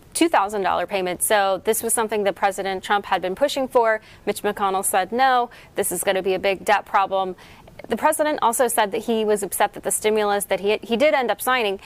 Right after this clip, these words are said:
had a lot of things that were not explicitly covid related, including foreign aid, things that were basically, some said, basically like a Christmas wish list or a Christmas tree loaded with things that were unrelated to covid.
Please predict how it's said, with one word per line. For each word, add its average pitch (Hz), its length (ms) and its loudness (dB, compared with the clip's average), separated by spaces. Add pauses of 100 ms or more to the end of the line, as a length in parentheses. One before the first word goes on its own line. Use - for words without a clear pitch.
(220)
had 269 200 4
a 311 80 0
lot 269 140 4
of 254 80 -6
things 240 240 2
that 226 120 0
were 208 120 0
not 208 340 2 (120)
explicitly 247 640 0
covid 190 280 0
related, 180 360 0
including 208 360 0
foreign 214 420 0 (100)
aid, 196 340 2 (320)
things 220 240 2
that 202 160 2
were 196 380 2
basically, 196 600 2 (440)
some 190 320 0
said, 214 420 0
basically 208 400 0
like 220 160 0
a 220 60 -4
Christmas 220 520 -2
wish 180 360 -2 (200)
list 208 360 2
or 180 60 0
a 190 40 0
Christmas 220 420 0
tree 202 240 0
loaded 202 380 0
with 185 140 -4
things 190 240 -2
that 196 100 0
were 180 220 0
unrelated 202 560 0
to 208 100 -4
covid. 196 560 2